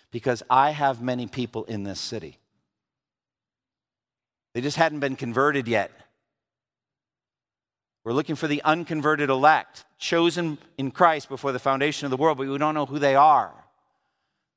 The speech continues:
Paul says, "I endure everything for the sake of the elect, that they too may obtain the salvation that is in Christ Jesus with eternal glory." That's what we're looking for. So the Lord told Paul, "I've got a lot of people in this city. Keep at it."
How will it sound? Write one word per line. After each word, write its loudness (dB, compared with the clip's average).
Paul 0
says, -6
"I 0
endure -4
everything 0
for -8
the -6
sake -4
of -6
the -2
elect, 4
that -14
they -6
too -8
may 0
obtain -4
the -2
salvation -2
that -6
is -4
in -6
Christ -2
Jesus -6
with -6
eternal -8
glory." -2
That's -2
what -10
we're -4
looking -4
for. -8
So -2
the -2
Lord -2
told -4
Paul, 4
"I've -8
got -2
a -2
lot 2
of -20
people -10
in -6
this -6
city. -6
Keep -10
at -6
it." -18